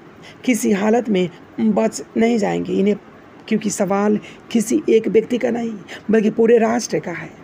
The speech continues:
एक व्यक्ति से खुन्नस निकालने के फेर में इन्होंने पूरे मुल्क को कलंकित कर डाला है। इस पर राष्ट्रद्रोह के तहत, राष्ट्र, राष्ट्रद्रोह के तहत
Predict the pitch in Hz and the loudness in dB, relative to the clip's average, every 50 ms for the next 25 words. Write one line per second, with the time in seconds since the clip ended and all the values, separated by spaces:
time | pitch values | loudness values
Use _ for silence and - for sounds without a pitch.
0 | - - - - - - - - - 208 214 214 - 165 196 190 - - 220 220 | -20 -20 -20 -20 -20 -20 -12 -4 0 2 2 2 0 0 -2 -2 -2 -2 -2 -2
1 | 208 - 185 175 175 - - - - - - 214 214 196 202 208 214 214 - - | -2 0 -2 -2 -2 -4 -8 -20 -18 -6 -2 0 2 2 2 0 -2 -4 -4 -4
2 | 196 190 180 180 175 180 185 196 202 196 208 175 - - 180 208 220 214 208 185 | -4 -2 -2 0 0 2 2 2 0 0 -2 -4 -2 -2 0 0 0 0 -2 -6
3 | 156 151 - - - - - - - 226 240 233 226 240 220 220 226 202 185 175 | -6 -8 -12 -14 -14 -12 -4 0 2 4 4 4 4 4 4 4 4 4 4 2
4 | 180 208 233 233 226 214 - 190 180 180 175 - - - - - - - - - | 2 2 2 2 0 0 2 2 2 2 0 -4 -10 -20 -20 -20 -20 -6 0 2
5 | 226 208 208 208 190 240 208 - 233 233 220 233 233 240 240 233 220 190 156 - | 2 4 2 2 0 -2 -2 -2 -2 -2 0 0 -2 -4 -4 -6 -10 -12 -14 -16
6 | - - - - - - - - - 208 - - 196 185 185 - - - 202 196 | -20 -20 -20 -20 -20 -10 -6 -4 -4 -4 -2 -2 0 0 0 0 0 0 0 0
7 | 196 202 196 - 214 170 160 208 220 220 226 220 226 226 202 208 180 165 - - | 0 -2 -2 -2 -2 2 4 4 4 4 2 -2 -2 -2 -2 -2 -2 -4 -6 -10
8 | - - - - - - - 233 202 196 208 214 208 - - - - - - - | -20 -20 -20 -20 -16 -8 -4 -2 0 0 0 0 -2 -4 -10 -18 -20 -20 -20 -20
9 | - - - - - 196 196 202 214 214 - - - - - - - - - - | -20 -20 -20 -10 -6 -2 -2 -2 -2 -2 -4 -6 -8 -8 -10 -18 -20 -20 -20 -20
10 | - - - - - - - - - - - - - - - - 170 202 208 220 | -20 -20 -20 -20 -20 -20 -20 -20 -20 -20 -20 -20 -20 -12 -6 -2 2 4 4 4
11 | 220 220 233 214 - 240 214 202 175 160 - | 4 2 -2 -2 -2 -2 -2 -2 -2 -4 -6